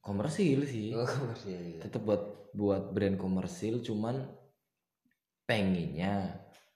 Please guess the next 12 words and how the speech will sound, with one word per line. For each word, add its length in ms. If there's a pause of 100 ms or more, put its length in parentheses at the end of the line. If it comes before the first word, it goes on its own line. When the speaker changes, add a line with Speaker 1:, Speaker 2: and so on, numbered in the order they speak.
(380)
Speaker 1:
pengennya 760
itu 400
ya 400
buat 240
program-program 880
yang 180 (680)
lagi 240
pengen 240
dibikin 320
itu. 520
Speaker 2:
Oh. 240
Speaker 1:
Jadi, 520